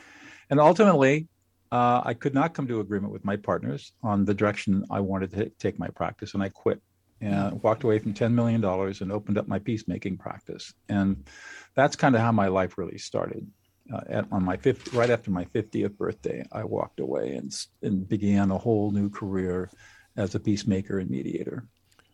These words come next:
Speaker 2: Yeah, very, very powerful story from the perspective of, uh, you, you're in a trial attorney thing, and, and the idea there is you're going into court,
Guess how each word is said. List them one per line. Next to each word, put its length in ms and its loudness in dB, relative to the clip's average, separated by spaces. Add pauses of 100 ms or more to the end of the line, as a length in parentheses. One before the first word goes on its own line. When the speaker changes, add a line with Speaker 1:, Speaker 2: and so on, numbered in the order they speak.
(100)
Speaker 2:
Yeah, 140 -6 (680)
very, 320 -2 (640)
very 240 2
powerful 480 -2
story 320 0
from 220 -4
the 80 -2
perspective 600 -6 (120)
of, 260 -2 (460)
uh, 140 -4 (540)
you, 460 -2 (800)
you're 240 -2
in 300 -2 (100)
a 460 -4 (520)
trial 540 -4 (380)
attorney 420 -8
thing, 300 -8
and, 200 -4 (400)
and 240 -4 (120)
the 120 2
idea 380 4
there 260 4
is 220 -2
you're 120 -4
going 220 0
into 160 -4
court, 380 -2